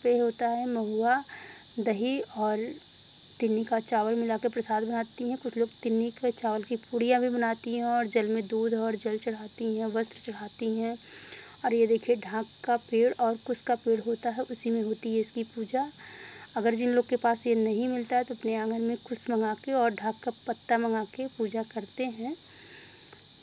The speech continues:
तो हमारे यहाँ इस, इस तरीके से पेड़ के पास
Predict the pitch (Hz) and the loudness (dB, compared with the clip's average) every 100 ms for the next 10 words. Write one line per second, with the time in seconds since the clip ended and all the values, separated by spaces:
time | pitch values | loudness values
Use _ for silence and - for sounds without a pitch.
0 | - - 247 233 226 240 220 233 - 302 | -18 0 2 4 2 0 -2 -4 -6 -8
1 | - 226 220 240 254 247 226 220 226 233 | -6 -4 -2 0 -2 0 2 2 2 -2
2 | 220 214 | -2 -6